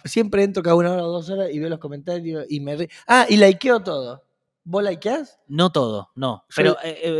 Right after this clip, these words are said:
Speaker 2: eh, me gusta que likees y respondas a los comentarios.
Speaker 1: Sí, sí, eh, likeo todo, todos los comentarios. Y una vez, a-, no hace mucho, borré dos que hablaban mal de mí. En una, en
Speaker 2: No.
Speaker 1: me agarró un rapto raro.
Speaker 2: No puedes hacer eso.
Speaker 1: No, no, ya sé, no lo voy a hacer más.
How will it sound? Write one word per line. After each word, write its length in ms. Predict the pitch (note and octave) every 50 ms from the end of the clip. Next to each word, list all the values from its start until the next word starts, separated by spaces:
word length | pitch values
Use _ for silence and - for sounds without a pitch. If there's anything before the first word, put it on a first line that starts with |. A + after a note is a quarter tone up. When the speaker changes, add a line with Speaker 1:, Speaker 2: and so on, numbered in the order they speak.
| D#3 D3+
Speaker 2:
eh, 40 | D3+
me 100 | D#3+ E3
gusta 220 | G3+ A#3 A3+ - F3+
que 180 | D#3+ D3+ D3
likees 320 | C3+ C3+ C#3 D#3 F#3 D#3+ D3+
y 40 |
respondas 340 | C3+ C3+ B2+ - C#3+ C3+ C3
a 20 | A#2+
los 80 | A#2+
comentarios. 460 | - A#2 A2+ G#2+ G#2+ G2 F#2+ F2+ - -
Speaker 1:
Sí, 220 | - - D#3 D3 C3+
sí, 500 | - D3 D3 C#3 C3 B2+ B2+ C3+ D3 C3+
eh, 440 | C3+ C3 B2+ B2+ B2+ B2+ B2+ B2+ B2+ B2
likeo 360 | C3 C#3 C#3+ C#3 - F#3 F3+
todo, 320 | D#3+ - E3 D#3 C3 A#2 _ _ _ _ _ _ _ _ _ -
todos 160 | - G#3+ G3
los 80 | E3 D#3+
comentarios. 480 | - D3 C3+ B2 B2 A#2 G#2+ G#2+ - -
Y 160 | - G#3 A3 -
una 240 | C4+ D4 D4 C4+ A3
vez, 420 | A3 B3+ C#4+ D4 C4+ - - - _ _ _ _ _ _ _ _ _ _ _ _ _ _ _ _ _ _ _
a-, 140 | - D#3+ F3+ G3
no 180 | F#3+ F3+ G#3+
hace 160 | A3+ G3+ G#3+ G3
mucho, 340 | G3+ A#3 A3+ - A3+ G3 -
borré 340 | E3+ E3 F3 F3+ G3+ A3+
dos 140 | A3+ A3+ A3
que 100 | - A3+
hablaban 280 | F#3 E3+ E3+ E3+ E3 E3+
mal 160 | E3+ E3+ E3+
de 100 | E3+ D#3+
mí. 180 | D#3+ C3+ A#2 A2+ F#2+
En 140 | A#2+ C#3+ F3
una, 200 | G#3+ A3 G3 F3
en 60 | E3+ -
Speaker 2:
No. 500 | D#3+ F3+ A3+ B3 A#3+ F#3+ D#3 B2+ A2 G2+
Speaker 1:
me 80 | D#3 E3+
agarró 200 | F#3 F#3+ A3 A#3+
un 60 | B3
rapto 300 | A#3 A#3+ A3 - - A3
raro. 400 | G3 F#3 E3 D#3 C3+ B2+ A#2+ A#2 -
Speaker 2:
No 100 | D#3 E3+
puedes 180 | A3 B3+ B3 F3+
hacer 200 | C#3+ B2 C3+ A2
eso. 160 | A2 G#2 F#3 F#3+
Speaker 1:
No, 60 | G3 G3+ G#3+
no, 80 | F#3 D#3+
ya 140 | - F#3+ F3
sé, 120 | F#3 F#3
no 100 | G3 G#3+
lo 60 | G#3+
voy 80 | G#3+ G#3+
a 40 | F#3+
hacer 180 | E3+ F#3+ F3+
más. 200 | E3+ D#3+ C3+ A#2